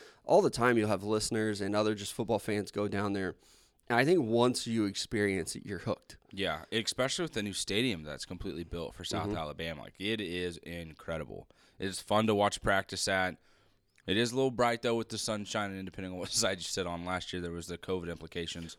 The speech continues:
Speaker 1: Well, and,
Speaker 2: so
Speaker 1: and
Speaker 2: it really affected things. But
Speaker 1: it's not cold either. <laughs>
Speaker 2: No.
Speaker 1: It's gonna be, like, the first week of February. Uh, it's still pretty nice weather down there in Mobile. It's
Speaker 2: Like,
Speaker 1: probably
Speaker 2: you
Speaker 1: gonna rain one day.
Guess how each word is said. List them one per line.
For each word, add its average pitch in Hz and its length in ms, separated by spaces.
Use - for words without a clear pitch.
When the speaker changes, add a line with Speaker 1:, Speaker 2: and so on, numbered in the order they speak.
Speaker 1:
Well, 139 160
and, 131 220
Speaker 2:
so 101 100
Speaker 1:
and 98 80
Speaker 2:
it 85 40
really 98 200
affected 90 460
things. 85 340
But 98 200
Speaker 1:
it's 78 80
not 147 360
cold 127 440
either. 113 380
<laughs> - 120
Speaker 2:
No. 107 140
Speaker 1:
It's 95 80
gonna 156 160
be, 151 140
like, 131 140
the 127 120
first 139 340
week 127 220
of 107 80
February. 101 680
Uh, 85 80
it's 82 220
still 139 240
pretty 117 340
nice 104 420
weather 107 300
down 90 240
there 90 100
in 87 80
Mobile. 85 400
It's 101 80
Speaker 2:
Like, 98 60
Speaker 1:
probably 143 220
Speaker 2:
you 143 80
Speaker 1:
gonna 117 120
rain 117 300
one 92 200
day. 82 280